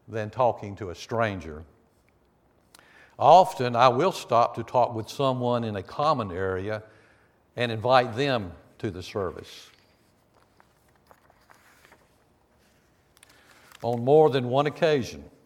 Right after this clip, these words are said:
the response has simply been, "I'm Catholic." A few times, the resident followed with,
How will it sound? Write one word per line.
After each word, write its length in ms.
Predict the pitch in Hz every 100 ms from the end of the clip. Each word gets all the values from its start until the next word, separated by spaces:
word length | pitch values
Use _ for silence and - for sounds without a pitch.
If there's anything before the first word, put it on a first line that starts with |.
| _ _ _ _ _ _ _ _ _
the 100 | 107
response 960 | 107 107 - 139 139 135 - - - -
has 200 | 117 107
simply 520 | - 143 131 139 127
been, 460 | 110 113 113 110 98 _ _ _ _ _ _ _ _ _ _ _
"I'm 300 | 107 117 123
Catholic." 500 | - 151 127 - - _ _ _ _ _ _ _ _ _ _ _ _ _ _ _ - _ _ _ _ _ 117
A 80 |
few 240 | 110 180 190
times, 480 | 156 139 139 135 135
the 100 | 120
resident 580 | 139 143 120 123 127
followed 440 | - 135 127 123 110
with, 640 | 107 123 117 107 95 -